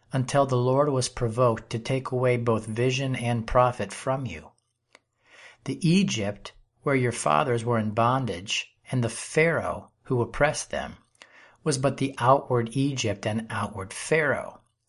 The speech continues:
There is an inward Egypt, wherein the spiritual seed in the inward man, the soul, is in bondage. There is a spiritual Pharaoh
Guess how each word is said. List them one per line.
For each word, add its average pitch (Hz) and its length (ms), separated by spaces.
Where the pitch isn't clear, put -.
There 127 240
is - 120
an 151 100
inward 156 520
Egypt, 113 600
wherein 135 320
the 120 80
spiritual 147 640
seed 135 560
in 117 180
the 113 120
inward 127 440
man, 113 460
the 101 100
soul, 120 640
is 135 160
in 107 160
bondage. 117 720
There 127 220
is 120 120
a 113 80
spiritual 127 680
Pharaoh 143 720